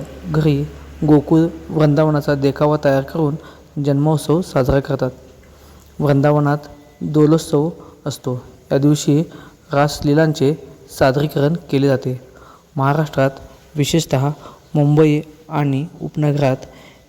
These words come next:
एका विशिष्ट उंचीवर दही, दुधाने भरलेली दहीहंडी बांधली जाते. यानंतर विविध मंडळाचे गोविंदा मनोरे रचून ती दहीहंडी फोडतात.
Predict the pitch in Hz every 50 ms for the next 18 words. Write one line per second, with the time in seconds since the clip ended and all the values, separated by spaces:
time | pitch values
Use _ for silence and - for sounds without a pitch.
0 | _ 156 135 - 139 135 131 139 139 - - 175 - - - 180 170 151 147 139
1 | - 165 147 135 139 151 147 - - - - - _ _ 147 135 147 139 143 147
2 | 143 147 - 147 147 147 147 151 147 151 147 160 156 156 156 143 135 135 143 156
3 | - - - - _ _ - 147 147 151 165 165 151 147 139 147 151 143 147 139
4 | 135 135 143 139 135 - 139 127 127 123 - - _ _ _ - - - - _
5 | _ _ - 139 139 151 165 160 - 143 135 147 - - - - - - - -
6 | - - 147 139 143 151 151 160 160 147 143 143 147 156 151 151 147 135 143 147
7 | 147 160 156 147 139 135 147 147 - - - - - - - - - - 143 139
8 | 139 143 147 147 147 147 143 156 151 - 143 139 147 160 147 - - - 151 143
9 | 135 143 135 143 143 143 147 147 147 - 135 127 - - 123